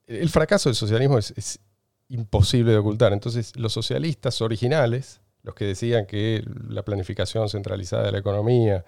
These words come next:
iba a traer prosperidad y todo eso, eh, se vieron obligados a buscar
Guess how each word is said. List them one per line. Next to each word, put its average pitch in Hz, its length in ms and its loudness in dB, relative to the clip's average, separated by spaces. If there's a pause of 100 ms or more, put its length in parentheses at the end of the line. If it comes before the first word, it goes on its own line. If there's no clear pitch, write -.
(280)
iba 107 220 -2
a 104 40 -4
traer 107 220 -2
prosperidad 107 560 0
y 104 60 0
todo 117 240 -2
eso, 127 260 -4 (540)
eh, 104 300 -6
se 113 180 -2
vieron 139 400 2 (640)
obligados 123 540 2
a 104 40 2
buscar 113 580 0